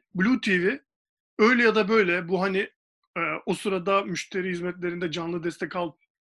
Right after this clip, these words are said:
e, altında, canlı destek hattında çalışan kişinin zorunda kalarak yaptığı bir açıklama olsa bile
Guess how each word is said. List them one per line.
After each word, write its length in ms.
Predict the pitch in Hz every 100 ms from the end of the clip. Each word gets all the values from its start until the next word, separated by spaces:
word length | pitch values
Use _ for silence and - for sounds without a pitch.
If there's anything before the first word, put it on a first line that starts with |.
| -
e, 40 | 156
altında, 880 | 147 - 165 160 147 170 165 185 - _ _ _ _
canlı 280 | - 160 175
destek 260 | 170 202 196
hattında 340 | 180 - 180
çalışan 500 | - 180 160 208 202 _ - - -
kişinin 400 | - 202 226 214
zorunda 420 | 165 180 185 196 -
kalarak 600 | 196 156 131 123 - _ -
yaptığı 340 | 165 - 185
bir 100 | 160
açıklama 380 | 165 - 190 175
olsa 300 | 180 180 226
bile 240 | 208 262